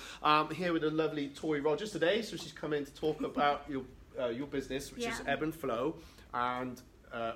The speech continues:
Speaker 1: we will talk about the well-being that you're gonna be doing in a bit.
Speaker 2: Yeah.
Speaker 1: And we got, so three benefits of the therapy you do, which is?
Speaker 2: Yeah, craniosacral therapy.
Speaker 1: Excellent. So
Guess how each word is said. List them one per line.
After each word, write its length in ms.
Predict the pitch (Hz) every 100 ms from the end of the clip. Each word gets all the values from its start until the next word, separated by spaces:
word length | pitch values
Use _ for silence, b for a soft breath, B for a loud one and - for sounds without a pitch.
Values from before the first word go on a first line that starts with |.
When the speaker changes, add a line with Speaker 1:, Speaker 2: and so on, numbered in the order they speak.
| 131
Speaker 1:
we 80 | 123
will 100 | 135
talk 180 | 165 160
about 180 | 139 127
the 40 |
well-being 420 | 127 117 110 110 110
that 100 | 110
you're 80 | 110
gonna 120 | 110
be 40 | 104
doing 120 | 104
in 80 | 98
a 180 | 92 -
bit. 220 | 151 170 -
Speaker 2:
Yeah. 180 | 233 233
Speaker 1:
And 160 | 127 131
we 120 | 165
got, 340 | 180 147 131 - - - -
so 220 | - 131 - - - -
three 160 | 190
benefits 540 | 185 165 143 151 143 -
of 140 | 120 -
the 60 | 120
therapy 400 | - 151 165 160
you 100 | 135
do, 160 | 131 160
which 180 | - 143
is? 200 | 147 247
Speaker 2:
Yeah, 40 | 277 - -
craniosacral 1300 | 269 262 262 254 247 247 247 - 233 - 226 220 226 233
therapy. 800 | 294 262 240 - - 147 139 120
Speaker 1:
Excellent. 500 | 131 226 - - 123
So 240 | - 147